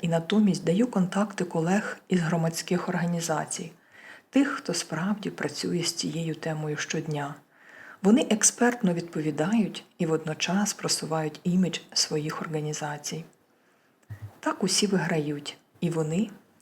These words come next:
і я зберігаю фокус. Інший приклад. Коли почалося повномасштабне вторгнення, я намагалася бути скрізь.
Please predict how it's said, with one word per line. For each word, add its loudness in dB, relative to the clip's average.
і -4
я 2
зберігаю 0
фокус. -10
Інший 6
приклад. -4
Коли 6
почалося 2
повномасштабне 0
вторгнення, 0
я 4
намагалася 0
бути -6
скрізь. -6